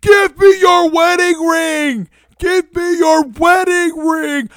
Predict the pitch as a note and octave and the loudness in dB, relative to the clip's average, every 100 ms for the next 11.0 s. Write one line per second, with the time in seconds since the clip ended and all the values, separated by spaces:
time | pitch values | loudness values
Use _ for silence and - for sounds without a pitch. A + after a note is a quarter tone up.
0 | - D#4 F#4 F#4+ F#4+ - - F#4 F#4 F4+ | -2 2 4 2 0 -4 -4 -2 -2 0
1 | E4+ D#4 C4 A3+ D#3 _ _ _ - A3+ | 4 4 4 0 -8 _ _ _ -4 -4
2 | E4 D4 A3 F3+ D#3 C#3 G#2 D#3+ C#3+ C#3 | 0 0 0 0 -4 -6 -6 -4 -2 -2
3 | B2+ G2+ B2+ F#3+ F3 D3 D#3 D3 C#3 A#2+ | -4 -4 -4 -4 -4 -2 -2 -2 -6 -12
4 | _ _ _ _ _ _ _ C#3+ C4 B3 | _ _ _ _ _ _ _ -2 0 0
5 | E3 D3+ B2+ - - B2+ - F#2+ F#2+ F#2 | -4 -8 -14 -12 -12 -12 -14 -12 -14 -16
6 | F2+ - G#2 F2 _ _ _ _ _ - | -20 -20 -18 -18 _ _ _ _ _ -6
7 | D3 D#3 E3 F#3 D#3+ C#4+ D#4 - C4+ A#3 | -2 -2 -4 -10 -10 -4 -4 0 0 0
8 | G#3 G3 F#3+ D#3 A#3 G3+ F3+ F#3+ G3 A#3 | 0 0 -2 -4 -4 -2 -2 -4 -6 -6
9 | - G#3 C#3+ D#3+ E3+ D#3 E3 C#3+ D3+ C#3+ | -4 -6 -2 -2 0 0 -2 -4 -6 -8
10 | A#2 - C#3 A#2+ A2+ A2+ G2 A2 F#2+ D#2 | -12 -10 -10 -10 -12 -12 -12 -12 -12 -14